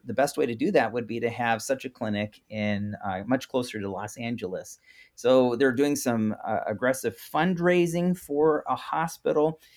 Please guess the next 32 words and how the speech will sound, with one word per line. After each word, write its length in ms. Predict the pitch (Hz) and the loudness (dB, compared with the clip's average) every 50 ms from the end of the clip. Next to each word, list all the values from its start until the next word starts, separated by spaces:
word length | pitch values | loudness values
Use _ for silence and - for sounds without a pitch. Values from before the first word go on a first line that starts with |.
| - _ _ | -20 _ _
even 280 | 143 147 147 160 147 | 0 0 2 0 2
though 320 | 151 143 131 127 127 123 127 | 6 6 6 6 6 2 0
funds 380 | 127 - - 147 147 143 127 | -2 -2 -2 0 0 -2 -2
were 180 | 123 117 113 104 | 2 2 2 2
really 320 | 98 123 131 127 131 120 | 2 2 2 2 2 0
tight. 640 | 123 - - - - 147 156 156 156 151 151 - - - - | -2 -6 -10 -4 -2 0 2 2 0 0 -4 -8 -16 -12 -8
And, 260 | 113 107 107 104 - _ _ _ _ _ _ | -4 -4 -4 -4 -4 _ _ _ _ _ _
and 160 | 113 113 - - | -4 -4 0 4
Evans, 480 | 123 123 135 143 143 143 139 127 - | 4 4 4 4 2 0 0 -2 -4
he 200 | - - 131 135 | -6 -2 -2 -2
was 380 | 139 135 139 127 - - - - - - | 0 0 -2 -2 -2 -10 -12 -16 -20 -20
a 60 | - _ _ | -20 _ _
policy 460 | - - - 143 156 156 - 170 165 | -4 0 2 2 2 2 0 -2 -2
man. 300 | 160 175 214 226 185 139 | -2 -2 0 0 0 0
He's 280 | 113 117 131 127 - - | 0 -2 -4 -6 -8 -6
like, 260 | - 120 131 127 - | -4 -4 -4 -4 -4
"You 100 | 117 107 | -4 -2
know, 220 | 107 110 123 170 185 | 0 0 0 0 0
"We 140 | 151 127 131 | 2 2 2
don't 240 | 127 - - 120 107 | 2 2 0 0 0
do 140 | 143 147 | 2 2
anything 340 | 151 156 175 180 175 165 156 | 2 4 2 0 0 -2 -2
unless 240 | 151 147 147 - - | -2 -2 -2 -2 -2
we 120 | 147 143 | -2 0
have 200 | 143 139 139 139 | 2 0 0 0
the 100 | - 135 | 0 0
money 280 | 131 135 135 143 147 147 | 2 2 2 2 2 4
raised." 480 | 131 139 151 185 170 120 101 98 92 - | 6 6 6 6 4 2 0 -2 -2 -2
That's 220 | 107 110 - - | -2 -2 -2 -4
the 80 | - 123 | -6 -8
policy. 560 | - - 143 143 143 135 135 - 139 139 131 | -4 -4 -2 0 0 0 0 -2 -4 -4 -4
We're 260 | 113 104 107 107 104 | 0 0 2 2 2